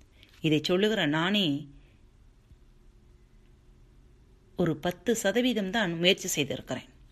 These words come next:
மற்றவர்கள் என் மீது கோபப்படும் பொழுது நான் அவர்கள் எனக்கு எந்த காலத்தில் உதவி செய்தார்கள், அவர்கள் என்னை "சீ நாயே"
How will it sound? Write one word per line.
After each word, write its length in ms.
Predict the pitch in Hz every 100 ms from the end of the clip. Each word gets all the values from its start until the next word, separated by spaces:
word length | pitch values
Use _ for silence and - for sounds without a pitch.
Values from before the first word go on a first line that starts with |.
| - - -
மற்றவர்கள் 580 | 160 165 156 151 214
என் 160 | 220 156
மீது 220 | 151 151 -
கோபப்படும் 480 | 160 156 147 143 143
பொழுது 320 | 139 139 208
நான் 380 | 311 - 185 - -
அவர்கள் 460 | 151 143 156 180 180
எனக்கு 400 | 156 156 185 196 156
எந்த 220 | 160 165
காலத்தில் 420 | - 143 143 156 160
உதவி 260 | 160 165
செய்தார்கள், 580 | 165 147 120 120 - 107 - - - - - - - - - - - - - -
அவர்கள் 300 | 160 175 175
என்னை 200 | 160 143
"சீ 140 | 233 226
நாயே" 340 | 185 185 190